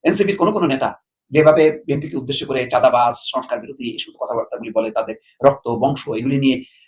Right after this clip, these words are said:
কথাবার্তা শুনি, আমি নাম মেনশন করলাম না আজকের এই কন-, মানে কনটেন্টে,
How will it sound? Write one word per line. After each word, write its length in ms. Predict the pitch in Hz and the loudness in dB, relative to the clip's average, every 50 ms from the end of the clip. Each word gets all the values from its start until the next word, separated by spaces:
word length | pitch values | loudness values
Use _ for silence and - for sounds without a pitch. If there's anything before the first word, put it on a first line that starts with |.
| _ _ - | _ _ -2
কথাবার্তা 260 | 135 151 151 143 - | 0 0 0 -2 -4
শুনি, 180 | - 160 143 | -4 -2 0
আমি 180 | 135 143 160 - | 2 2 2 2
নাম 220 | - 143 151 170 | 2 0 0 0
মেনশন 280 | 175 147 147 - 180 180 | 0 -2 -4 -4 -4 -4
করলাম 200 | 151 139 117 110 | -4 -4 -4 -4
না 100 | 113 107 | -4 -6
আজকের 220 | 110 - - - | -6 -8 -10 -12
এই 180 | 117 113 107 - _ _ _ _ | -12 -12 -14 -14 _ _ _ _
কন-, 140 | - - - | -14 -12 -10
মানে 240 | 120 120 104 98 98 | -10 -10 -10 -10 -10
কনটেন্টে, 400 | - - 117 135 131 123 - | -10 -10 -10 -10 -10 -10 -12